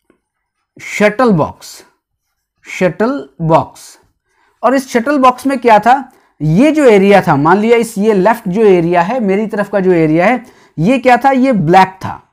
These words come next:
यहां पर ब्लैक था, मतलब ब्लैक लिखा नहीं हुआ था, यहां पर ब्लैक कलर था, मतलब ये काला कलर था। यहां पर ये, ये क्या था? ये ब्लैक था,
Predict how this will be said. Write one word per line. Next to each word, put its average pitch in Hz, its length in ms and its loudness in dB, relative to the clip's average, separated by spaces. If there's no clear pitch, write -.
यहां 185 180 2
पर 262 160 2
ब्लैक 175 300 4
था, 247 160 4
मतलब 254 380 0
ब्लैक 208 340 2
लिखा 214 340 0
नहीं 277 160 -2
हुआ 190 180 4
था, 156 120 -2
यहां 165 240 0
पर 262 160 0
ब्लैक 202 480 0
कलर 208 220 4
था, 165 160 -2
मतलब 220 320 -4
ये 269 80 -4
काला 226 360 0
कलर 220 300 0
था। 233 300 2
यहां 180 240 4
पर 240 180 0
ये, 240 280 -2
ये 180 180 -4
क्या 202 180 0
था? 277 260 -6
ये 202 420 -2
ब्लैक 143 480 0
था, - 240 -18